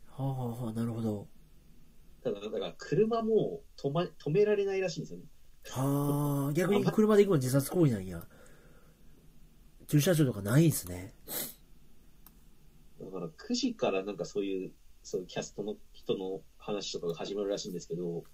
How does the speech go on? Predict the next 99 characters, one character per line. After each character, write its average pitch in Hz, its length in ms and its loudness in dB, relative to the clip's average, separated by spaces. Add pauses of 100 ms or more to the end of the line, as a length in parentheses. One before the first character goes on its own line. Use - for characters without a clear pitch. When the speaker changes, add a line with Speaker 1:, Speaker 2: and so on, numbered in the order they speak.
Speaker 1:
朝 160 300 4
の？ 120 320 4 (640)
Speaker 2:
あ、 - 160 -2 (120)
そ - 240 6
う 117 40 4
な - 380 0
ん 156 40 8
で - 20 8
す。 175 80 6
Speaker 1:
は 170 80 4
い - 20 8
や、 - 0 -
Speaker 2:
朝 180 60 8
だ - 0 -
か - 80 6
ら。 - 140 2 (240)
Speaker 1:
は - 360 0
い 170 240 4
や。 175 300 4 (920)
前-、 233 120 2 (220)
Speaker 2:
朝 202 100 4
だ - 100 -2
か - 100 -4
ら、 - 100 -6 (280)
Speaker 1:
前 156 180 6
乗 190 100 8
り？ 208 60 8
Speaker 2:
ぐ 220 60 10
ら 226 60 6
い - 60 4
に - 260 -8
行 - 60 -14
く - 40 -20
の - 120 -20
が - 120 -14 (320)
い 277 120 -8
い - 60 -10
と - 100 -10
か - 100 -8
っ 175 40 -8
て - 60 -20 (100)
言 98 200 -10
わ 95 100 -4
れ 95 100 -6
て、 160 60 -16
そ - 180 -12
れ 226 80 -2
は 285 120 -6
無 151 160 -8
理 294 120 -8
じ 214 80 -2
ゃ - 80 0
な 104 100 -6
い 92 80 -8
か 104 100 -10
な 123 140 -6
と - 180 -2
思 113 140 -6
っ - 20 -16
て。 - 200 -14
Speaker 1:
は 135 1120 -6
あ。 - 100 -16
え、 202 80 6
前 208 180 8
乗 262 100 12
り 269 60 12
じ 202 60 12
ゃ - 20 10
な 165 60 10
い 175 40 8
ん - 0 -
で 151 40 6
す - 60 -4
か？ - 80 -6
当 262 200 6
日 233 140 2
朝 151 160 8
行 151 80 10
く 160 60 4
ん - 20 6
で 135 60 4
す - 80 -10
か？ 135 80 -10 (540)
Speaker 2:
あ、 147 120 4
一 135 200 0
応 151 40 -4
前 190 180 -2
乗 247 120 -8
り 247 120 -8
は 247 120 -4
す 190 140 -10
る 240 120 -8
ん 233 120 -12
で 98 80 -12
す - 100 -18
け 85 100 -14
ど、 87 120 -10
Speaker 1:
う 135 100 4
ん。 113 340 4